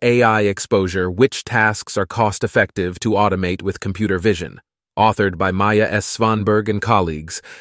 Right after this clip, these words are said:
and published by those brainy folks at M I T on January twenty-second, twenty twenty-four. The impending robot apocalypse may not be upon us just yet. These researchers put on their math hats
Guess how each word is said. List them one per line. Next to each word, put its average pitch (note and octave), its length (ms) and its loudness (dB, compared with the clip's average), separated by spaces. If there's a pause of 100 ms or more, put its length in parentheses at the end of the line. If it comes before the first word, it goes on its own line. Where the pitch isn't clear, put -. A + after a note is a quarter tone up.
and A2+ 160 2
published D3 400 2
by A2+ 160 4
those G#2+ 240 2
brainy G#2+ 380 2
folks F#2 420 0
at F2 100 0
M G#2 160 2
I G2+ 180 0
T F#2+ 340 -4
on E2+ 240 -6
January F2+ 600 -2
twenty-second, E2+ 920 -6 (280)
twenty G2+ 300 0
twenty-four. E2+ 720 -6 (1200)
The E3+ 160 6
impending G#3+ 500 4
robot A#2 340 6
apocalypse F#2+ 680 0
may G#2 120 2
not G#2 220 0
be G2+ 80 -2
upon A2 340 0
us E2+ 200 -6
just - 280 -6
yet. D#2+ 320 -8 (460)
These B2 240 2
researchers A2 600 2
put C#3 180 2
on B2 140 2
their A2 120 2
math B2 340 2
hats E2+ 440 -6